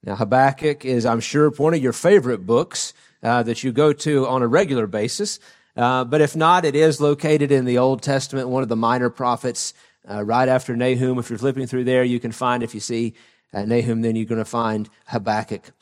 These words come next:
right following it. If you wanna use a pew Bible that's there in front of you, you can grab one of those. It's page eight hundred and forty, uh, in the pew Bible there. If you have found your way there, let's stand together. Habakkuk, we're gonna start this morning.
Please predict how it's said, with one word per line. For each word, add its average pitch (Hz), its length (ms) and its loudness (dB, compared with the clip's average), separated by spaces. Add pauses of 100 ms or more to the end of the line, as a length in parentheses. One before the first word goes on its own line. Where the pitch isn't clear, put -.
(160)
right 110 260 -2
following 107 520 -2
it. 92 240 -10
If 107 180 -8
you 120 80 -2
wanna 135 200 2
use 127 220 2
a 123 60 -4
pew 151 220 -2
Bible 139 300 2
that's 123 200 -4
there 143 120 0
in 131 60 -4
front 143 220 -2
of 160 100 -4
you, 185 60 -6
you 139 100 -4
can 113 120 -6
grab 123 240 2
one 123 100 -4
of 120 60 -4
those. 123 260 0
It's 110 140 -8
page 120 300 -4
eight 123 180 -4
hundred 117 400 -2
and 104 240 -8
forty, 131 480 0 (420)
uh, 98 60 -4
in 107 240 -2
the 98 60 -6
pew 113 220 -4
Bible 87 320 -4
there. 78 280 -14 (480)
If 120 200 -2
you 127 80 0
have 120 120 -2
found 220 380 2
your 143 120 2
way 123 160 2
there, 117 280 2
let's 143 140 0
stand 175 340 0
together. 123 460 -2 (140)
Habakkuk, 135 680 -2 (320)
we're - 60 -18
gonna 113 140 -4
start 143 460 0 (200)
this 127 240 -6
morning. 147 480 2